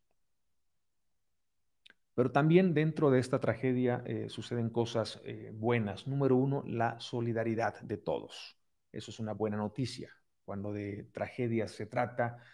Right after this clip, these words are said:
eh, México, México se une y, y le pone, le pone mucho corazón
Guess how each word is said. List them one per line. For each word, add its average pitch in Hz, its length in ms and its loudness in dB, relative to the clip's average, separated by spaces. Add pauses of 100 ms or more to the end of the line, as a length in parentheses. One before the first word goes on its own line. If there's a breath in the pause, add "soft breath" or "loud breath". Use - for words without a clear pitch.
(640 loud breath)
eh, 123 160 -14
México, 113 640 0 (580 loud breath)
México 113 460 0
se 104 140 -4
une 104 640 -2
y, 107 480 -6 (180)
y 120 80 -10
le 107 120 -6
pone, 107 520 -6 (200)
le 107 120 -6
pone 110 220 -6
mucho 113 320 -2
corazón 110 540 -2